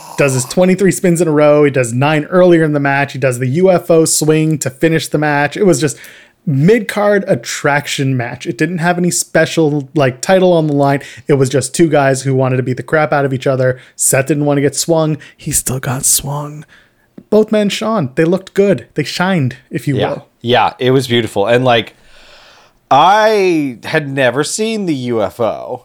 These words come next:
Speaker 2: so that was amazing to me. Like, <laughs> I, apparently, I was reading something where apparently he was just kinda protecting it. Like, he doesn't do it a lot because he wanted to do it at WrestleMania,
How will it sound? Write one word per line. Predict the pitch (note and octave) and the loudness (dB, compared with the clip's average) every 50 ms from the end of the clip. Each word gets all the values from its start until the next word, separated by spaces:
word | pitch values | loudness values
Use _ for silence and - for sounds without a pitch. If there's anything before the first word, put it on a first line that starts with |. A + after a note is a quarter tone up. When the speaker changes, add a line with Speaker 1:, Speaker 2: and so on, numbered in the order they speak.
| _ _ _ | _ _ _
Speaker 2:
so | - - C#3+ B2+ B2 | -4 -2 0 2 2
that | C#3 C#3 C3 - | 2 2 2 0
was | C3 A#2+ A2+ G#2+ F#2+ - - - _ _ _ _ _ _ _ _ _ _ _ _ - - - - | 0 -2 -2 -2 -4 -8 -14 -16 _ _ _ _ _ _ _ _ _ _ _ _ -20 -20 -18 -14
amazing | A#2+ A2+ A#2+ B2+ C3 C3+ B2+ - A#2 G#2+ G#2+ C#3+ E3 F3+ | -10 -4 -2 0 0 0 0 -2 -6 -10 -10 -10 -16 -18
to | - - D3 | -12 -10 -10
me. | B2+ B2 A2 - - D#3 - _ - | -8 -8 -10 -12 -14 -18 -14 _ -2
Like, | C#3+ B2+ B2+ A#2+ - | 0 0 0 -2 -2
<laughs> | C3+ | -4
I, | D3+ - - - - - - - - - - - - - - - _ _ _ _ - - - - - - | -4 -4 -4 -8 -16 -18 -18 -18 -20 -20 -20 -20 -20 -20 -20 -20 _ _ _ _ -20 -18 -14 -12 -6 -6
apparently, | C#3 B2 F3 E3+ F3+ E3+ C#3+ | -4 0 0 2 4 4 4
I | D3 | 2
was | D3 B2 | 0 0
reading | C3+ E3 F#3 F3+ D3+ C3 | 0 0 0 0 0 0
something | - D#3+ D3 B2+ C#3 A#2+ A2+ | 0 0 0 0 -2 -4 0
where | A#2 A2+ G#2+ | 0 0 0
apparently | - C3+ C#3 C#3 C3 B2 A#2 A#2 | 2 2 0 0 0 0 -2 -2
he | A#2+ | -2
was | A2 G#2 - | -4 -6 -6
just | - G#2+ - - | -8 -8 -4 -2
kinda | A#2 G#2+ F#2+ | -2 -4 -4
protecting | - - G#2 - B2 A2 - - A2 F#2 D#2+ | -6 -10 -8 -4 -4 -4 -4 -4 -10 -12 -12
it. | C#2+ B1 - - | -12 -18 -16 -14
Like, | F#2 F2+ | -12 -10
he | G#2 F#2+ | -6 -4
doesn't | A2+ A2+ A2 A#2 G#2 | -4 -4 -4 -6 -8
do | A2 A#2 A2+ | -8 -6 -4
it | A2 G#2+ | -4 -4
a | |
lot | G2+ G#2 G2+ G#2 G2+ F#2+ F#2+ - _ | -2 -2 0 0 0 -2 -4 -6 _
because | - G#2+ - G#2+ G2+ G2 F#2+ F2+ - | -14 -12 -8 -6 -4 -4 -6 -6 -8
he | A2 G2+ | -12 -10
wanted | F#2+ F#2 F#2 G2 G2 G2 F#2+ F#2 F#2 - | -8 -6 -4 -4 -4 -4 -8 -10 -12 -16
to | - G2 | -14 -12
do | F2+ F#2 F#2 G#2 | -8 -6 -4 -4
it | G#2 G2+ E2+ - | -6 -6 -8 -10
at | F2+ G2+ G#2 | -10 -8 -8
WrestleMania, | A2+ - - B2 A2 B2+ D#3 E3+ D3 F2+ D2 - | -8 -8 -8 -8 -8 -6 -8 -8 -8 -12 -16 -18